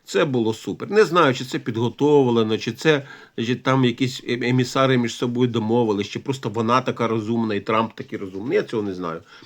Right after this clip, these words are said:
Але сталося те, що сталося. І третій етап, це ми закінчили десяте число. Десяте число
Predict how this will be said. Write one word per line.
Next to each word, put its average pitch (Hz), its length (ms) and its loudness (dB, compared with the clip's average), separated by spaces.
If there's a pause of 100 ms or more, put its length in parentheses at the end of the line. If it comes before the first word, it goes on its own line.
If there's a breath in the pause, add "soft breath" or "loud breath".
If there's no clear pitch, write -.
(140)
Але 120 200 0
сталося 139 440 0
те, - 140 -8
що 104 140 -10
сталося. - 480 -10 (220)
І 185 120 -2
третій 131 520 2
етап, 151 400 -6
це 156 160 4
ми 143 240 4 (920 loud breath)
закінчили 135 580 2
десяте 113 400 -2
число. - 280 -10
Десяте 127 380 -4
число 180 420 -4